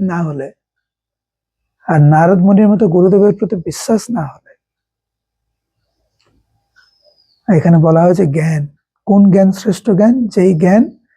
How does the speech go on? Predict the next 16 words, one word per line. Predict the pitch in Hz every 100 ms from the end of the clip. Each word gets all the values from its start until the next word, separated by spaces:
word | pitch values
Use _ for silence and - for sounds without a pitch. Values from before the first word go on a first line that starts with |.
| _ _ - 170
গুরু | 185 214
পরম্পরার | 208 214 214 226 220 170
ধারায় | 135 165 196 180
আসে, | 131 180 143 _ _ _ _ _ _ _ _ _ - - - - - - - - - - - -
সেই | 190 175
জ্ঞান | 147 160 202 269 - _ _ -
ধ্রুব | 185 165 170
মহারাজ | 175 185 196
প্রাপ্ত | - 156 - 160
হয়েছিলেন। | 170 160 - - _ _ _ _ _ _ _ _ _ _ _ _ _ _ _ _ _ - _ -
এইরকম | 160 165 156 277 247
জীবনযাপন | 240 240 226 226 247 233
করলে | 214 185 147 220 _ _ _ _ _ _ _ _ _ _
আমরা | - 165 165 156 180 226 _ _ _ _ _ _ _ 202
জীবনের | 175 165 175 185
অন্তিমে | 170 165 170 170 151